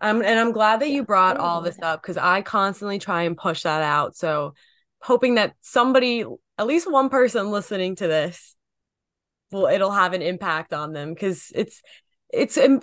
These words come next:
Speaker 1: as important as it is for you to feel comfortable in your body and love your body, it's important to be, like,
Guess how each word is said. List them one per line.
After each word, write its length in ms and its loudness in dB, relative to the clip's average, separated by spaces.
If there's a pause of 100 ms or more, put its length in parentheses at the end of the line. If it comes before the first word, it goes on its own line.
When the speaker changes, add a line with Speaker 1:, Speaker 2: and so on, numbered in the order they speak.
Speaker 1:
as 200 2
important 640 2
as 160 0
it 80 0
is 180 -2
for 80 -8
you 80 -6
to 80 -12
feel 140 -4
comfortable 760 -2
in 160 0
your 100 -2
body 500 2
and 180 -6
love 220 -2
your 120 -4
body, 440 -2
it's 240 -6
important 460 -6
to 80 -8
be, 540 -4
like, 300 -2